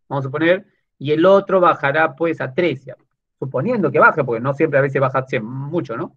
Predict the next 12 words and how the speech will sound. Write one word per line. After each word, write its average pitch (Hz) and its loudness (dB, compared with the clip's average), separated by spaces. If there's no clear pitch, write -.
Baja 208 -4
poquito, 165 -6
pero 147 -2
no 131 -2
tanto 139 0
tampoco. 104 -8
Pero 180 6
ya, 131 4
tenemos 226 2
acá 220 4
en 214 -4
total 220 4